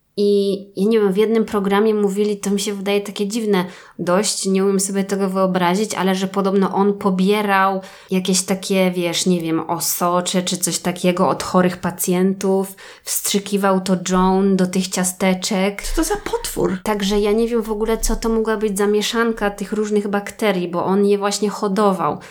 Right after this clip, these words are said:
Speaker 1: I to musiało być na tak wysokim poziomie,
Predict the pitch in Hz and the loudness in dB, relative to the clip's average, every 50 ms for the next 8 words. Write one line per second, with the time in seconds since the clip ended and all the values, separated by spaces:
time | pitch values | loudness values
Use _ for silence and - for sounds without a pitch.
0 | - - - 185 190 190 185 190 208 202 214 208 208 - 214 208 208 202 196 208 | -18 -6 0 2 2 2 2 2 2 2 4 4 2 2 2 4 4 4 2 2
1 | 202 196 208 190 190 190 - 240 226 226 226 208 202 202 - 196 196 - 196 190 | 0 2 2 0 0 0 0 0 0 0 0 -2 -2 0 0 -2 -2 0 0 0
2 | 185 196 185 185 185 175 170 170 170 175 185 | 0 0 0 0 0 -2 -2 -2 -2 -2 -2